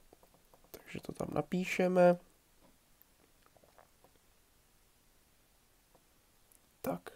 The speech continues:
dominantní sekundakord. Dominantní sekundakord, eh,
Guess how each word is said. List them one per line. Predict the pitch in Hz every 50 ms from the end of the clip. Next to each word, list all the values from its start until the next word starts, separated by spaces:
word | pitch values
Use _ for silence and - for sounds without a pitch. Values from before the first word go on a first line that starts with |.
| - -
dominantní | - 185 143 139 131 127 123 120 - 123 - 135 165
sekundakord. | - - 127 - 131 - - 131 - 156 151 - - - - - - - - - - - - - - - - - - - - - - - - - - - - - - - - - _ _ _ - - - _
Dominantní | - 165 202 220 226 226 214 170 156
sekundakord, | - 180 - 202 208 214 202 214 202 - - 196 185 180 180 170 - - - -
eh, | -